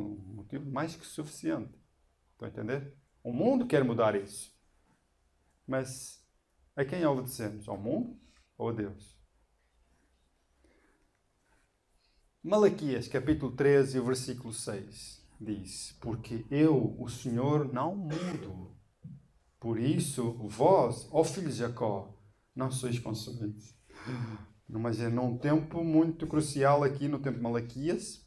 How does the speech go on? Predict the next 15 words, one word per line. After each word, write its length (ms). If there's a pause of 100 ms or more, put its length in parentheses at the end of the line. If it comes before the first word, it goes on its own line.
aqui 240
não 120
diz: 140
"Vós, 280
filhos 340
de 100
Israel." 760 (1160)
Israel 520
lutou 320
com 160
Deus, 280
saiu, 600
saiu 260
vencedor, 460
né? 300